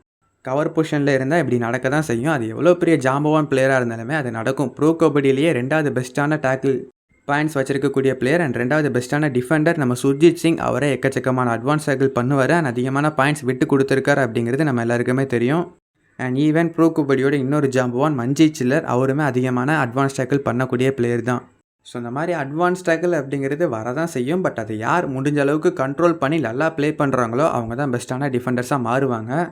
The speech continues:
So, இது எதுக்கு இப்ப இங்க சொல்லிட்டு இருக்கேன்னா, நிறைய பேர் தமிழ் தலாஸ் டீம் தான் ஒஸ்ட்டான டீம், கவர் பொசிஷன்ல வேஸ்ட் அப்படிங்கிற மாதிரி சொல்லிட்டு இருக்காங்க. But பி கே எல் சீசன் டென்ல எடுத்து பார்த்தீங்கன்னா ஹரியானா ஸ்டீலர்ஸ் டீமை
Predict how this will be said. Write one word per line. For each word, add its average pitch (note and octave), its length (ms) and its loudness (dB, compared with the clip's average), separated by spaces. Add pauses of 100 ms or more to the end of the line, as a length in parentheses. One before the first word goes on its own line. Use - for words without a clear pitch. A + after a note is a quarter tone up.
(520)
So, - 120 -12
இது A#2 200 -4
எதுக்கு E3+ 280 2
இப்ப F3+ 140 4
இங்க D#3 120 0
சொல்லிட்டு D#3 360 0
இருக்கேன்னா, C#3+ 280 0
நிறைய B2 280 -2
பேர் D#3+ 180 -2
தமிழ் D3+ 260 0
தலாஸ் D#3+ 340 0
டீம் D#3 240 2
தான் D#3+ 140 0
ஒஸ்ட்டான D3 460 -2
டீம், C#3 280 0
கவர் C3 300 0
பொசிஷன்ல C#3+ 480 0
வேஸ்ட் D3 360 0
அப்படிங்கிற B2 320 0
மாதிரி C3 220 -4
சொல்லிட்டு C3 300 -2
இருக்காங்க. A2+ 360 -2
But E3+ 180 -2
பி F3 160 4
கே F3 140 2
எல் E3 160 2
சீசன் E3 400 2
டென்ல D#3 300 0
எடுத்து C#3+ 200 0
பார்த்தீங்கன்னா C3+ 520 -2 (520)
ஹரியானா E3+ 480 -2
ஸ்டீலர்ஸ் D3 400 0
டீமை C3+ 240 0